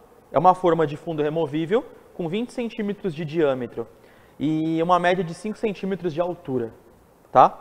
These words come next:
Uma forma de alumínio. Raspei aqui. O que que eu faço agora? Eu vou acondicionando aqui a massa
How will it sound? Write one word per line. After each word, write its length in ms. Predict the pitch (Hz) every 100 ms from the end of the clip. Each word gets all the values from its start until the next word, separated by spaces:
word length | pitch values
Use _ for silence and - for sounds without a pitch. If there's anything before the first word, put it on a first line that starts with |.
| - - - - _ -
Uma 140 | 127 135
forma 320 | - 143 151
de 80 | 147
alumínio. 480 | 151 175 143 123 113 - _ _ - - - -
Raspei 520 | 135 135 - - 139
aqui. 480 | 151 - 226 269 - - -
O 80 |
que 80 | -
que 80 | 202
eu 80 | 220
faço 340 | 220 190 190
agora? 460 | 190 160 139 120 117 - - - - - - -
Eu 100 | 143
vou 140 | 165
acondicionando 880 | 185 208 208 202 226 196 180 170 156
aqui 360 | 151 - 143 127 - -
a 140 | 139
massa 640 | 135 135 135 135 - 220